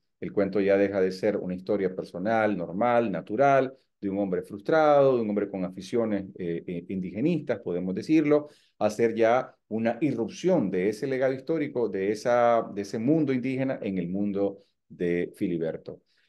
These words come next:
Si siguiéramos con los paralelos con el sur de Borges, podríamos pensar una lectura del cuento como este es un hombre que se imagina todo esto como una manera de escapar,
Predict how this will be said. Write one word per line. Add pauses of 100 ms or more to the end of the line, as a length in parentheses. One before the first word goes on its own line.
Si
siguiéramos
con
los
paralelos
con
el
sur
de
Borges,
podríamos
pensar
una
lectura
del
cuento
como
este
es
un
hombre
que
se
imagina
todo
esto
como
una
manera
de
escapar,